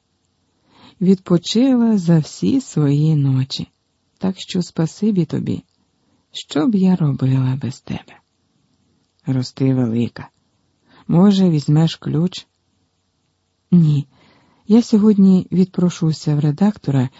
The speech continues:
і поїду додому. Тарасик мені вже ввижається. Сьогодні прямо зранку подам заяву на розлучення. Я готовий з тобою розділити цю радість.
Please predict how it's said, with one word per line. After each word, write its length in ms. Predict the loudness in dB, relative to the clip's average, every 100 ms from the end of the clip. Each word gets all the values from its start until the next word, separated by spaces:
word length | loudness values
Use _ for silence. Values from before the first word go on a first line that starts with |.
| -8 -2
і 100 | 0
поїду 420 | 2 2 0 -2
додому. 500 | -2 -2 -2 -2 -4 _ _ _ _ _ _ _ _ 0
Тарасик 580 | 2 2 0 -2 0
мені 360 | 2 4 4 2
вже 300 | 2 0 0
ввижається. 880 | 0 0 0 -2 -2 -4 -6 -10 -12 _ _ _ _ _ -20 -8
Сьогодні 560 | 0 2 2 2 0
прямо 380 | 0 0 2 0
зранку 520 | 0 2 2 0 -2 -4 -16 _
подам 440 | -6 -2 2 2
заяву 500 | 2 0 0 0 0
на 140 | 0 0
розлучення. 680 | -4 -6 -8 -8 -10 -12 -14 _ _ _ _ _ _ _ _ _ _ _ -4
Я 220 | 0 0
готовий 520 | -2 -2 -2 0 0
з 80 | -4
тобою 580 | -6 -2 2 2 2 -2 _ -8
розділити 840 | -2 -2 -2 0 0 0 -4 -10 -10
цю 200 | -8 -6
радість. 540 | -6 -10 -14 -18 _